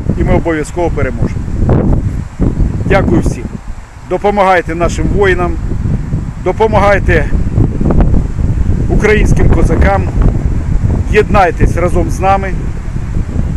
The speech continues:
і давайте будувати самостійну українську державу України. Друзі, ми варті щасливого життя,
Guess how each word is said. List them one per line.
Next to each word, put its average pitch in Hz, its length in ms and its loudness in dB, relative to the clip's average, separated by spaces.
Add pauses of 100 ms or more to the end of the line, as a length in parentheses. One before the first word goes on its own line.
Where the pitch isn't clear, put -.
(600)
і - 60 4
давайте 196 400 2
будувати 165 680 0 (1400)
самостійну 220 920 0 (320)
українську 190 600 0
державу 175 520 2 (840)
України. 160 500 0 (1120)
Друзі, 175 320 -2
ми 190 120 0
варті 185 420 2
щасливого - 560 2
життя, 190 400 0